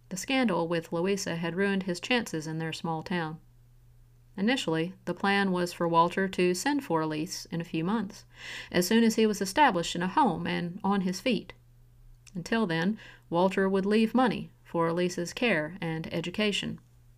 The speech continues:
enough to finish out the school year. However, as the months turned into years, Walter never returned for his daughter. Although he sent back money to pay for her livelihood,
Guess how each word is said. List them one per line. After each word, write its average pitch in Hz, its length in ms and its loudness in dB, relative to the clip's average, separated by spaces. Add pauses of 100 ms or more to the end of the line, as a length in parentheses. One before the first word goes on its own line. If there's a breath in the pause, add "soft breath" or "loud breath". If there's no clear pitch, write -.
enough 190 540 -2
to 190 100 -12
finish 202 300 -2
out 165 180 0
the 185 60 -6
school 233 260 0
year. 156 280 -2 (1400)
However, 190 580 2
as 190 240 4
the 190 80 -2
months 233 480 2 (520 loud breath)
turned 226 240 8
into 202 240 2
years, 175 680 2 (400)
Walter 214 480 0
never 240 320 2
returned 226 540 0
for 170 200 -2
his 180 160 -2
daughter. 170 420 -2 (1040)
Although 180 360 2
he 190 160 0
sent 226 240 0
back 185 240 4
money 208 320 2
to 175 140 -8
pay 190 260 -2
for 190 140 -6
her 170 140 -2
livelihood, 208 640 0